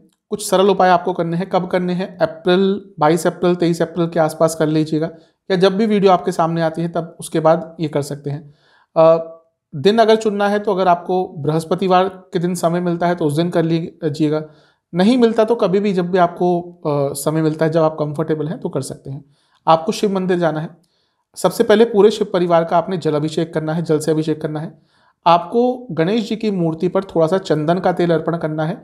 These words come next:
और उसके बाद उनको मोदक का भोग लगाना है। फिर वहाँ बैठकर आपको ओम एक दंताय नमः मंत्र का एक सौ आठ बार जाप करना है। उसके बाद आपको शिवलिंग का चंदन से विलेपन करना है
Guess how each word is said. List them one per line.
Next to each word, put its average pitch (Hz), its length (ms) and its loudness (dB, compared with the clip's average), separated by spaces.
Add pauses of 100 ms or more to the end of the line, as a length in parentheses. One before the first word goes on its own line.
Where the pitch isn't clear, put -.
(380)
और 196 180 4
उसके 220 300 2
बाद 214 180 4
उनको 185 260 0
मोदक 165 360 0
का 156 120 2
भोग 135 200 -2
लगाना 127 280 -8
है। 135 120 -12 (680)
फिर 196 120 4
वहाँ 196 280 4
बैठकर 185 320 2
आपको 170 300 0 (200)
ओम 226 260 2 (240)
एक 226 260 4
दंताय 175 560 2
नमः 165 220 -2
मंत्र 160 260 -4
का 202 140 0
एक 156 100 -2
सौ 156 120 -2
आठ 147 100 2
बार 147 180 0
जाप 147 220 -6
करना 143 200 -10
है। 170 80 -14 (600)
उसके 202 240 0
बाद 233 220 6
आपको 196 500 -2
शिवलिंग 202 500 -4
का 202 120 2
चंदन 170 500 -2
से 220 120 0
विलेपन 180 400 0
करना 165 280 -2
है 226 180 -6